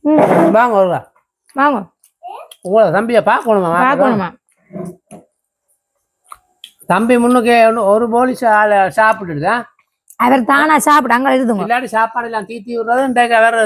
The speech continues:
Speaker 2: தானாவே தட்டுல வாங்கி தானா சாப்பிட்டு
Speaker 1: நான்
Speaker 2: ஆளு.
Speaker 1: சுட சுடவே அவர் சா-, சாப்பிட்டாரு. நான்
Speaker 2: கட்டிக்காரன், கட்டிக்காரன்.
Speaker 1: அதான் தான் பேசாம இருக்கிறார் வந்து.
Speaker 2: ஆ.
Speaker 1: ம். நல்ல டேஸ்டா இருக்கு, நல்ல சாஃப்ட்.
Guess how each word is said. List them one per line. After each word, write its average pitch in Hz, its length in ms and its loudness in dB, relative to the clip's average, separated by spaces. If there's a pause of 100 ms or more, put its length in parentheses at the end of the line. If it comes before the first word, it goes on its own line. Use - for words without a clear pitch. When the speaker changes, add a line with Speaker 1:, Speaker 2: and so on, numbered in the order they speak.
Speaker 2:
தானாவே 214 460 2
தட்டுல 202 300 0 (100)
வாங்கி 214 260 -2 (840)
தானா 208 220 2 (200)
சாப்பிட்டு 202 420 0 (100)
Speaker 1:
நான் 277 180 2
Speaker 2:
ஆளு. 294 180 -4 (320)
Speaker 1:
சுட 302 140 2 (140)
சுடவே 339 340 4
அவர் 320 180 -2
சா-, 262 480 2
சாப்பிட்டாரு. 247 440 2 (100)
நான் 196 120 0
Speaker 2:
கட்டிக்காரன், 156 380 -10 (360)
கட்டிக்காரன். 160 420 -14 (460)
Speaker 1:
அதான் 269 280 4
தான் 262 200 2
பேசாம 262 300 2
இருக்கிறார் 214 360 2
வந்து. 220 200 4 (220)
Speaker 2:
ஆ. - 20 -2 (600)
Speaker 1:
ம். 330 320 0 (1300)
நல்ல 330 280 4
டேஸ்டா 254 280 2
இருக்கு, 226 160 0
நல்ல 294 200 0
சாஃப்ட். 330 440 0